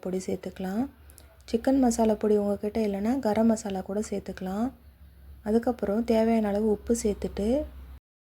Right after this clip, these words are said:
மசாலாவோட பச்சை வாசனை போயிட்டு நல்லா எண்ணெய் பிரிஞ்சு வர அளவுக்கு நல்லா வதக்கிக்கோங்க.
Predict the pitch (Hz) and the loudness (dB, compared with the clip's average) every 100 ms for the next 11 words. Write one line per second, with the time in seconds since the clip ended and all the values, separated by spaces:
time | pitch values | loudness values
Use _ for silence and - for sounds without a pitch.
0 | _ 208 - 262 285 247 202 208 226 208 | _ -16 -4 -2 2 2 2 0 -2 -4
1 | - 254 247 220 214 208 202 - 202 196 | -2 0 2 2 0 0 -2 0 0 0
2 | 196 233 247 202 208 233 214 214 247 233 | 0 2 2 2 2 2 4 4 4 4
3 | 214 226 233 214 202 196 190 185 185 - | 4 6 6 4 2 0 -2 -2 -4 -4
4 | 208 294 - - - - 196 196 214 208 | -2 -2 -6 -20 -20 -12 -4 0 2 2
5 | 196 208 208 202 185 180 | 2 0 -2 -4 -4 -2